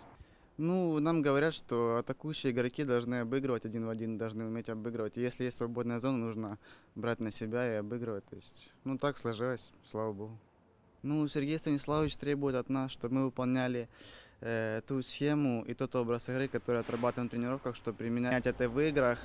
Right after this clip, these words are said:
И, собственно, ну, отрабатывали комбинацию, прессинг, там, или перемещение, и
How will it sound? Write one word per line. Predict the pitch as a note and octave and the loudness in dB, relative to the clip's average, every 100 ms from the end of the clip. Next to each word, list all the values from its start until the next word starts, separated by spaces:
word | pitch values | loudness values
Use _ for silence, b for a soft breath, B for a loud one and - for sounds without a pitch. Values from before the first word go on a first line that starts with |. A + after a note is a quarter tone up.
| - - - | -10 -10 -2
И, | B2+ B2 B2 A#2+ A#2+ | 2 4 4 4 2
собственно, | C3+ D3 C#3 B2+ | -2 -2 2 2
ну, | D#3 | 4
отрабатывали | D#3 - C3+ C#3 B2 | 2 2 2 2 0
комбинацию, | A#2+ A#2+ A2+ A#2+ C3 C3 - G#2+ G#2 B B - | 0 -2 0 0 0 -2 -4 -6 -6 B B -6
прессинг, | A#2+ C3 C3+ A#2 A2 - | 0 2 2 -2 -6 -6
там, | G#2+ G#2+ | -6 -4
или | A2 A2 | -4 -4
перемещение, | A#2 A2+ A2+ - C3+ C3 A2 G2+ - - _ - | -4 -2 -4 -2 0 0 -2 -6 -14 -20 _ -8
и | A2 A2 G#2+ | -4 -4 -6